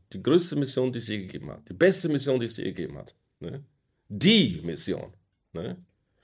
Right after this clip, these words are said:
Uns Menschen, uns Sünder zu erreichen. Und da gehört der Gehorsam dazu.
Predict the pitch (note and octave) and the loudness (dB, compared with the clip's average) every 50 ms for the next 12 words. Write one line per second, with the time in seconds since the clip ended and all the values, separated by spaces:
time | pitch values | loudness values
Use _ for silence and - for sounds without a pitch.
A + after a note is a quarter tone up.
0 | _ _ - - _ _ - B2+ C3+ C3+ C3 A#2 B2 B2 C#3 D3+ E3 G3+ G#3+ G#3 | _ _ -20 -20 _ _ 6 6 6 6 6 4 6 8 10 10 10 8 6 4
1 | - G#3+ G#3+ G3+ B2+ C3 B2+ G#2 G2 F#2 A2+ D3 E3+ F3+ E3+ E3 D#3 D3+ - - | 0 0 0 2 2 2 2 0 2 4 8 8 8 8 8 6 6 4 2 0
2 | C#3+ B2 A#2 A2 A#2 A#2+ A#2+ A#2+ G#2 F2+ - - - - _ _ _ _ _ _ | 0 0 2 4 4 4 4 4 2 2 -2 -8 -12 -12 _ _ _ _ _ _
3 | _ _ _ _ _ _ _ _ _ _ _ _ _ _ - F2+ G2 G2 A#2+ B2 | _ _ _ _ _ _ _ _ _ _ _ _ _ _ -4 0 2 2 2 4
4 | C3+ A#2+ A#2+ A#2 G#2+ G2+ G#2 G#2+ A2 F#2+ E2 D#2+ - - C2+ - - A#1 A1+ | 4 4 4 2 2 0 2 2 2 2 0 -2 -4 -6 -8 -10 -10 -12 -12